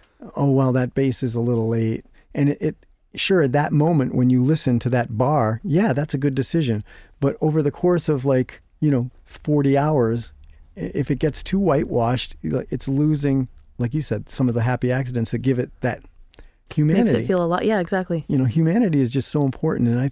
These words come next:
Speaker 1: feel like that's one of the, I'm up on a soapbox now. Um,
Speaker 2: It looks like a chair.
Speaker 1: <laughs>
Speaker 2: So that's a fancy soapbox.
Speaker 1: <laughs> No, I'm just, that's been my mission, like, is to somehow interject some of that humanity, whether it's,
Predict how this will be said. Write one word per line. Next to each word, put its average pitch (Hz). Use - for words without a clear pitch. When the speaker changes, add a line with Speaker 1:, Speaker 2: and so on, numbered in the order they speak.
Speaker 1:
feel 185
like 147
that's 131
one 139
of 131
the, 120
I'm 127
up -
on 110
a 107
soapbox 113
now. 117
Um, 110
Speaker 2:
It -
looks 214
like 262
a 196
chair. 156
Speaker 1:
<laughs> -
Speaker 2:
So 165
that's 185
a 160
fancy 170
soapbox. -
Speaker 1:
<laughs> -
No, 180
I'm 156
just, 175
that's -
been 156
my 143
mission, 139
like, 123
is 139
to 131
somehow 135
interject 139
some 143
of 131
that 120
humanity, 127
whether 113
it's, -